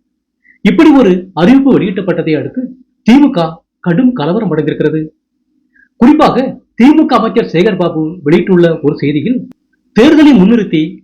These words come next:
மத ரீதியாக இந்த முருகன் மாநாட்டை நடத்தப் போகிறார்கள். இது ஆர் எஸ் எஸ் இன் ஆன்மீக மாநாடு அல்ல,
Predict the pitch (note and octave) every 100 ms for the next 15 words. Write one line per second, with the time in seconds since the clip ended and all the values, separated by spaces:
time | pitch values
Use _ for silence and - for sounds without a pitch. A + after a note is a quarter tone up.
0 | _ - D#3 G#3 D4+ G#3+ G#3 D#3 D#3+ A#3+
1 | - _ F#3+ A#3 A#3+ D#3+ B3+ B3+ D#3+ E3+
2 | E3+ D3 D3 - _ D3+ D#3 G3 E3 D#3
3 | D3 D3 D3+ D#3 _ _ _ _ _ _
4 | _ _ A3 D#4 G#3+ B3+ - - A3 C#4+
5 | - F3+ - B3+ - - - E3+ C#4 C#4+
6 | C4 F3 E3+ F#3+ E3 D3+